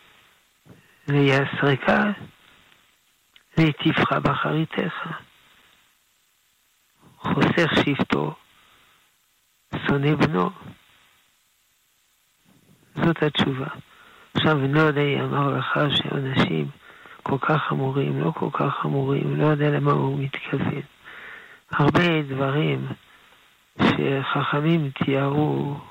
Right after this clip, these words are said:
עונשים אחרי המוות, זה לא כפשוטו. כמו הרבה דברי חז"ל שהם משל.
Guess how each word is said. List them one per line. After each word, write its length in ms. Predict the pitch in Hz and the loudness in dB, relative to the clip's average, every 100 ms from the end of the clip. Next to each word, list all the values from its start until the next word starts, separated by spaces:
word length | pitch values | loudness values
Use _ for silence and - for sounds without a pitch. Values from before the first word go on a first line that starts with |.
| - - | -18 -4
עונשים 800 | 147 139 135 - - 147 135 143 - - - - - _ _ _ _ _ _ _ - | -2 0 2 2 0 -2 -4 -10 -16 -20 -20 -20 -20 _ _ _ _ _ _ _ -2
אחרי 420 | 151 - 151 151 143 | 0 2 2 4 4
המוות, 720 | 147 156 139 143 147 - - - - _ _ _ _ _ - - | 2 2 2 -2 -6 -6 -4 -4 -6 _ _ _ _ _ -20 -2
זה 140 | 160 | 2
לא 120 | 156 180 | 2 2
כפשוטו. 560 | 151 - - 131 - - - - _ _ _ _ _ _ _ _ _ _ _ _ _ _ _ _ _ _ | 0 0 0 -6 -12 -10 -12 -14 _ _ _ _ _ _ _ _ _ _ _ _ _ _ _ _ _ _
כמו 240 | - 208 240 | -2 2 4
הרבה 220 | 185 135 | 4 2
דברי 380 | 160 156 127 143 | 2 2 0 0
חז"ל 440 | - 135 131 147 | 0 0 0 0
שהם 360 | 139 - 160 143 | -2 -2 -4 -4
משל. 400 | - - - | -4 -4 -6